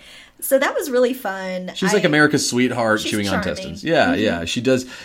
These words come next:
Speaker 2: She has fun. She obviously sort of plays with that and has a blast sort of messing with that. You know, th-, this is a woman who's in fifty First Dates, you know?
Speaker 1: Yeah.
Speaker 2: And The Wedding Singer.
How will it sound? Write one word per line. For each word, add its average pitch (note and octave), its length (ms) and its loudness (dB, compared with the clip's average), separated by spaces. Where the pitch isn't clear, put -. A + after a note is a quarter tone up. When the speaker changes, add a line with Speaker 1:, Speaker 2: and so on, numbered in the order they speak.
Speaker 2:
She F#3+ 300 2
has E3+ 300 4
fun. - 460 -4
She D#3+ 200 0
obviously C3 640 0
sort A2+ 240 -4
of F2+ 80 -8
plays G#2+ 460 0
with F#2+ 180 -4
that F#2 220 -2
and F2+ 120 -6
has F#2+ 160 -6
a F#2 60 -6
blast F#2 1000 -6
sort F#2 220 -6
of E2+ 80 -6
messing F#2 460 -4
with E2+ 180 -6
that. E2+ 340 -4
You - 80 -6
know, F#2+ 100 -2
th-, F#2 120 -12
this A2+ 160 -10
is C3+ 240 -10
a C3+ 40 -6
woman B2 220 -2
who's A2 160 -6
in F#2 100 -8
fifty F#2+ 220 -8
First D#2+ 300 -12
Dates, - 420 -14
you G2+ 120 -4
know? G2 160 -2
Speaker 1:
Yeah. G#3+ 260 0
Speaker 2:
And G#2+ 160 -2
The G#2+ 60 -2
Wedding E2+ 260 -4
Singer. G1+ 360 -12